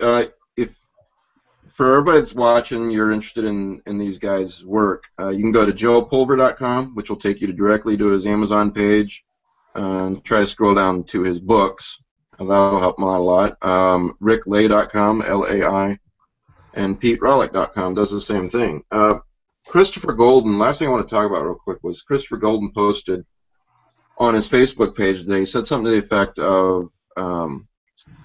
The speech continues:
he's, most of the authors that he's met, you know,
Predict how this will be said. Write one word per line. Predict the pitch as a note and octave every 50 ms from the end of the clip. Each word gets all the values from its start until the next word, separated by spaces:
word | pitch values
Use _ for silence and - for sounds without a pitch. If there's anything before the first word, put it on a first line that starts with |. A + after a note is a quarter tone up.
| _ _ _ _ _ _ _ _ _ _ _ _ _ _ _ _ _ _ _ _
he's, | - G#2 A#2 A#2 A#2 A2+ A2 G#2 G2 F#2+ - - - - _ _ _ _ _ -
most | G#2 A2+ A#2+ B2 C3+ C3+ -
of | C3
the | A#2+ A#2 A2
authors | A2 A2 A2 G#2+ - A2+ G#2+ G2+
that | G#2 A2 G2+
he's | G2+ F#2 F#2+
met, | F#2+ G2+ G2+ G2+ G2 F#2+ -
you | - G#2
know, | F#2+ F#2+ F#2 F2+ - -